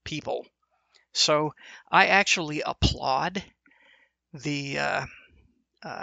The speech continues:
Antifa people who showed up to defend, to quote unquote defend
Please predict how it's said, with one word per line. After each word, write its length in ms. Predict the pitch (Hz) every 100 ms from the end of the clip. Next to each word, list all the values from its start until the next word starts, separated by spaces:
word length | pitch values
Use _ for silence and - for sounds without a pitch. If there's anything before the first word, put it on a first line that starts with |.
| -
Antifa 680 | 160 165 160 - 160 147 -
people 380 | 160 147 156
who 140 | 147 147
showed 340 | - 160 151
up 240 | 147 - -
to 320 | - 147 139 135
defend, 800 | - - 156 151 151 151 151 143 _ _ _ -
to 100 | -
quote 280 | - 143 139
unquote 400 | 143 - 147 - -
defend 680 | 139 - 147 139 139 135